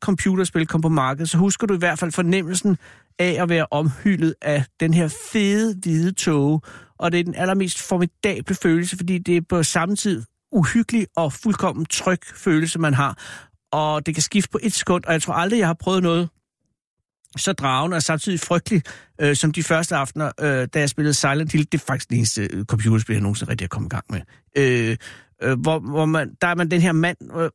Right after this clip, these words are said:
som er ude at lede efter sin, øh, datter, som er forsvundet, efter de overnattede deres bil i udkanten af den her mystiske by, som tilsyneladende ligger inde i den her evige tåge.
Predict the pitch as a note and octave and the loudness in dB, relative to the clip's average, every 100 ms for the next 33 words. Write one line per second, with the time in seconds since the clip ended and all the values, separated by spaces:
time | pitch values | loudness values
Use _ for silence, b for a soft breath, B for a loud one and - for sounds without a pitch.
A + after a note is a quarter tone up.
0 | _ D3 - E3 D#3+ E3 D#3+ F#3 E3+ E3+ | _ -6 -2 0 0 2 2 2 2 0
1 | F3 F3 - E3 C#3 C#3 B2 - D#3 F3+ | 0 -2 -2 2 0 0 -2 0 0 0
2 | F#3+ - E3+ D3+ C#3 C#3+ - F3 F3+ G3 | -2 0 0 0 0 -2 -2 0 0 0
3 | F#3+ E3 - E3+ D#3+ F3 - D3 F3 E3 | 0 0 0 -2 -2 -2 0 2 2 0
4 | D3+ C#3+ B2+ - F#3+ C#3 - F3 - F3+ | 0 0 -2 -2 -4 -4 -4 0 2 2
5 | F#3+ F3+ D#3+ D#3 D#3+ E3+ D3 D3+ - F#3 | 2 0 -2 0 2 2 2 2 0 -4
6 | - D#3+ F3+ - E3 D3 D#3+ - F#3+ E3 | -4 0 0 0 -2 0 0 2 2 4
7 | D#3+ B B B - D3+ D#3 F3+ - D#3+ | 2 B B B -2 0 2 0 0 2
8 | E3+ D3 D3+ E3 - D#3+ D#3+ E3+ F#3 D3+ | 2 2 2 2 0 -2 0 2 0 0
9 | - C#3 D#3+ F3+ | 2 2 2 0